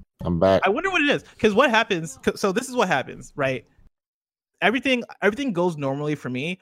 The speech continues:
Speaker 2: but I hear, I hear Tim talking, and then I hear Kevin say they're both frozen,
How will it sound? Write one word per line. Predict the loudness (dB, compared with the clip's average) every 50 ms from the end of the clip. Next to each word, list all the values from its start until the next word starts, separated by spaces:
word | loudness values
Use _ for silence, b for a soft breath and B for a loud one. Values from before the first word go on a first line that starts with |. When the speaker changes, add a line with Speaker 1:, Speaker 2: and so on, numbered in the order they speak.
| _ -4
Speaker 2:
but | -2 2 2
I | 2
hear, | 0 0 2 2 2 2 0 _ -4
I | -2 2
hear | 4 4 4 4 4 0 -4 _ -2
Tim | 0 0 0 2
talking, | 2 2 0 0 0 -4 -8 -8 -8 -10 -8
and | -6 -4
then | -2 -2
I |
hear | -2 -2 -4 -4
Kevin | -2 -4 -4 -4 -6 -6
say | -6 -4 -2 -2 -4
they're | -2 0 0 2
both | 2 0 -4 -4
frozen, | -6 -6 -4 -4 -4 -6 -8 -16 -16